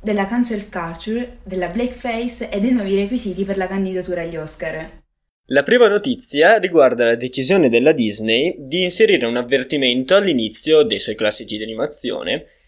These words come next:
Speaker 2: che appunto avverte della presenza di contenuti stereotipati e razzisti. Questo banner, che appare in film come Dumbo, Peter Pan, Lily il Vagabondo, Il Libro della Giungla e Gli Aristogatti, riporta:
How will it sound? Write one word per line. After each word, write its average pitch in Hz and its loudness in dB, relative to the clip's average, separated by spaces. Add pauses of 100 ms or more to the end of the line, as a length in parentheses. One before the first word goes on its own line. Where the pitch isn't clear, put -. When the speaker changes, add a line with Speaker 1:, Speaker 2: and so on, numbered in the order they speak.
Speaker 2:
che 175 2
appunto 156 2
avverte 160 4
della 123 0
presenza 135 0
di 143 -4
contenuti 131 -4
stereotipati 113 -2
e - -2
razzisti. - -4 (400)
Questo 113 4
banner, 131 2
che 117 0
appare 101 0
in 104 -4
film 117 -4
come 107 -4
Dumbo, 120 0
Peter 104 -4
Pan, 117 2
Lily 123 -4
il 120 -2
Vagabondo, 113 -2
Il 117 0
Libro 113 -2
della 110 -2
Giungla 123 -2
e 110 -2
Gli 107 -4
Aristogatti, - -2 (480)
riporta: 110 0